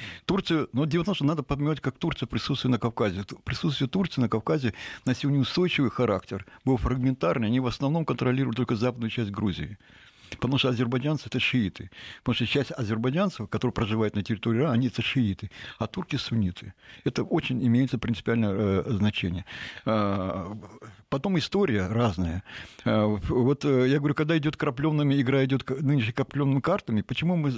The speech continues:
и об истории говорим? Мы никогда не думали, что мы с вами историки по образованию, но мы,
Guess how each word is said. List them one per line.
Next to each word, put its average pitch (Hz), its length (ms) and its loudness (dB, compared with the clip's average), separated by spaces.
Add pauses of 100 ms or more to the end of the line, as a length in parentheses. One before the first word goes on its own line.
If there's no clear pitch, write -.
и - 140 -2 (240)
об 131 180 0
истории 143 360 -2
говорим? 104 280 0
Мы 139 60 0
никогда 175 240 0
не 156 100 0
думали, 170 260 2
что - 200 0 (400)
мы 147 100 0
с - 80 -6
вами 151 220 2
историки 170 380 0
по 104 140 -2
образованию, 107 500 2
но 113 80 4
мы, 156 240 2